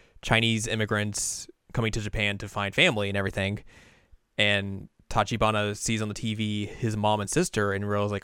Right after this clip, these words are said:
"Oh my god, that's my mom and sister." And Oda looks at the screen and sees the girl, and he's like, "Oh crap, that's the girl I sold to slavery."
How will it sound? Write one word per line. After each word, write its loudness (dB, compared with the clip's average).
"Oh 0
my 2
god, 6
that's 0
my 4
mom 4
and -2
sister." 2
And 6
Oda 10
looks 6
at -6
the -2
screen 2
and -2
sees 2
the -2
girl, 6
and 8
he's 2
like, -4
"Oh 8
crap, 8
that's 6
the 8
girl 6
I 8
sold 4
to 2
slavery." 6